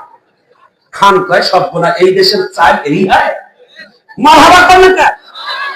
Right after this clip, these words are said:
খানেরা আসছে, যা আসে দেখে, "এ-, এই এলাকার মধ্যে কাঁঠাল, কাঁচা কাঁঠাল খাওয়া যায়?" তো খান কয়, "এই কোন ফল হয়?" কয়, "স্যার, কাঁঠাল হয়।" কয়, "কাঁঠাল কে মানু হয়?" কয়, "স্যার, এটা যদি কে মানু হয়, তাহলে খান।"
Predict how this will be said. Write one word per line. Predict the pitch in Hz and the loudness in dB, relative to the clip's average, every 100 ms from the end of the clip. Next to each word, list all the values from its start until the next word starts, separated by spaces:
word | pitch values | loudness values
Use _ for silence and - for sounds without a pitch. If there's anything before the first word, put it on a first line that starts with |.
| - - - | -14 -18 -18
খানেরা | - 233 277 320 302 | -6 0 2 4 2
আসছে, | - 349 359 - - _ _ | 2 0 2 0 -6 _ _
যা | 196 262 | 0 0
আসে | 262 269 | 2 0
দেখে, | 277 277 262 226 - - | 0 2 2 0 -4 -6
"এ-, | 226 247 | -2 2
এই | 247 240 | 2 2
এলাকার | 240 240 233 | 2 2 2
মধ্যে | 226 233 | 0 -4
কাঁঠাল, | - - 202 175 - - _ | 0 0 2 0 -2 -10 _
কাঁচা | 170 - 196 | -4 -4 -2
কাঁঠাল | 196 247 247 | 0 -2 -2
খাওয়া | 180 175 | -2 0
যায়?" | 214 - - _ _ _ _ _ | 2 0 -4 _ _ _ _ _
তো | 208 | -8
খান | 208 247 277 | -2 0 2
কয়, | 277 | 0
"এই | 254 262 285 | 2 2 2
কোন | 294 277 | 2 0
ফল | 254 254 | 2 2
হয়?" | 247 294 - - - | 4 2 0 -8 -10
কয়, | 180 | -8
"স্যার, | 175 240 | 0 0
কাঁঠাল | - 208 214 240 | 0 -2 0 0
হয়।" | 214 | 0
কয়, | - 180 | -2 -6
"কাঁঠাল | 202 214 285 | -2 0 2
কে | 277 240 254 | 0 0 2
মানু | 285 302 - | 4 4 2
হয়?" | - - _ _ _ - | 0 -4 _ _ _ -2
কয়, | 202 | -2
"স্যার, | - 226 240 | 0 0 0
এটা | 240 | 0
যদি | 247 - | -4 -6
কে | - 240 | -4 0
মানু | 247 240 240 | 2 2 0
হয়, | 240 | -2
তাহলে | 233 214 | -2 -6
খান।" | - 202 156 | -4 -2 -2